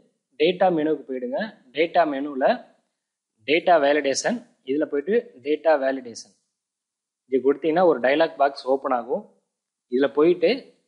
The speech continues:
இந்த drop down list-ல லிஸ்ட்ன்றதை select பண்ணுங்க. First டைப்ல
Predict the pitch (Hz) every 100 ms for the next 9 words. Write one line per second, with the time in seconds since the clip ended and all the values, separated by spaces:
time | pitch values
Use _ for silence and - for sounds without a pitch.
0 | _ _ _ _ 123 123 127 160 170 180
1 | 139 143 - 127 160 220 - _ _ _
2 | _ _ _ _ 127 165 - 214 175 175
3 | 175 147 147 139 127 131 202 208 _ _
4 | _ _ _ _ _ _ _ - 147 -
5 | 185 165 160